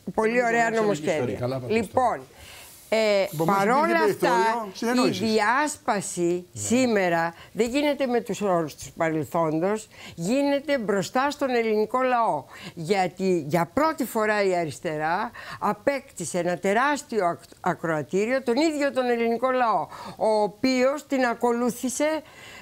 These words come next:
Speaker 1: και την επέλεξε για να είναι αυτή το όχημα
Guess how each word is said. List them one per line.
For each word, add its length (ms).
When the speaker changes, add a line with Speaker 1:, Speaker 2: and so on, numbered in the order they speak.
Speaker 1:
και 200
την 160
επέλεξε 1040
για 200
να 180
είναι 220
αυτή 420
το 120
όχημα 480